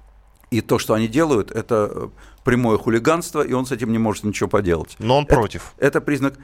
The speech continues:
Speaker 1: Я думаю, что он против, хотя, хотя стопроцентной уверенности у меня нет, потому что здесь возможна игра.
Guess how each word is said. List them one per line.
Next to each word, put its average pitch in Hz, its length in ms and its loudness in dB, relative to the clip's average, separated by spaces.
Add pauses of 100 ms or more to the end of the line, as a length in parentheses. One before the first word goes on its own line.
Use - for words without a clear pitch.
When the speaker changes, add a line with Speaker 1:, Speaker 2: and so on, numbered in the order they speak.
(120)
Speaker 1:
Я 175 160 4
думаю, 170 300 0
что - 160 -4
он 156 100 -4
против, 135 360 0
хотя, 123 340 2
хотя 131 400 2 (180)
стопроцентной 139 640 0
уверенности 131 460 0
у 127 60 2
меня 135 140 2
нет, 156 120 2
потому 127 140 -2
что 113 100 -4
здесь 117 80 -8
возможна 113 440 0
игра. 92 260 0